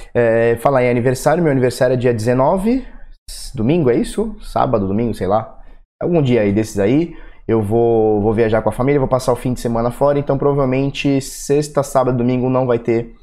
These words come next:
vídeo aqui do Bit Nada, mas no Bit Notícias você vai ter conteúdo, provavelmente eu vou conseguir parar um tempinho lá pra escrever alguma coisa. Beleza? Vamos lá. Mercado global. Cento e vinte e um bilha de dólar, tá?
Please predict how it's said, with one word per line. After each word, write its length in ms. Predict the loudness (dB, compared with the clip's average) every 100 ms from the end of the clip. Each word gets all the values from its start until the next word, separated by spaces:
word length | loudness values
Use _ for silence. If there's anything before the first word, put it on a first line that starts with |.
| -20 _
vídeo 180 | 0 0
aqui 120 | 0
do 80 | -2
Bit 200 | -2 -2
Nada, 400 | -2 0 -2 -4 -10 0
mas 220 | 0 2
no 100 | 2
Bit 280 | 0 0 -2
Notícias 420 | 0 -2 -2 0
você 260 | 0 0
vai 140 | 0 0
ter 160 | 0
conteúdo, 500 | -2 -2 2 2 2
provavelmente 440 | 2 0 2 0 0
eu 40 |
vou 80 | -2
conseguir 300 | -2 -4 -4
parar 220 | -2 -2
um 60 | -2
tempinho 340 | -4 -6 -2
lá 120 | -2
pra 120 | 0 -2
escrever 380 | 0 -2 2
alguma 280 | 0 0 -2
coisa. 320 | -2 -4 -6 -12 -20 -8 0
Beleza? 420 | 2 2 0 -2 -12 -12 -2
Vamos 200 | 2 2
lá. 280 | 0 -6 -2
Mercado 400 | 0 2 2 2
global. 600 | 2 4 2 0 -4 -14 -18 -14
Cento 380 | 0 0 2 0
e 60 | 0
vinte 340 | 2 0 0
e 60 | 0
um 160 | 2
bilha 520 | 0 0 2 2 0
de 200 | 0 0
dólar, 460 | 2 2 2 -2 -10 -4
tá? 240 | -2 -2